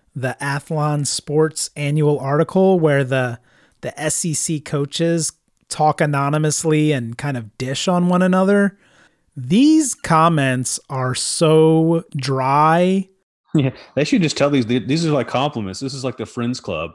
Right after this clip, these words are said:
Speaker 2: and, uh, and they're so well written. I mean, I don't believe any football coach, much less a college football coach, is this articulate.
Speaker 1: So do you think Athlon's making these up? I don't wanna get sued here.
Speaker 2: <laughs> Yeah, I'm not gonna,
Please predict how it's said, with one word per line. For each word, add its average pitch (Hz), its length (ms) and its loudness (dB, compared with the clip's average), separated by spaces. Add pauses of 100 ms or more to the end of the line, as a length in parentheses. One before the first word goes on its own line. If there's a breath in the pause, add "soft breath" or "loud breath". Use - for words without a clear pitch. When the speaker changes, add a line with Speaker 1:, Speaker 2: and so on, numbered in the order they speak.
Speaker 2:
and, 104 260 -8
uh, 92 160 -6 (480)
and 113 140 -6
they're 113 140 -2
so 165 300 -2
well 127 260 0
written. 110 520 -8
I 117 60 -12
mean, 110 220 -12 (240)
I 135 80 -4
don't 180 120 -4
believe 127 320 -4
any 123 460 -8 (220)
football 117 420 -6
coach, 98 320 -10
much 110 240 -10
less 113 260 -10
a 101 60 -16
college 101 240 -10
football 90 220 -14
coach, 101 180 -14
is 87 160 -14
this 107 220 -10
articulate. 87 560 -12 (800)
Speaker 1:
So 185 220 0
do 175 80 2
you 180 140 4
think 180 220 0
Athlon's 147 500 0
making 147 360 -2
these 147 200 0
up? 143 240 2
I 160 120 2
don't 165 100 2
wanna 151 140 2
get 135 160 -2
sued 135 320 -2
here. 131 400 -4
Speaker 2:
<laughs> - 60 -20 (260)
Yeah, 127 260 -2
I'm 175 160 0
not 147 140 -6
gonna, - 140 -6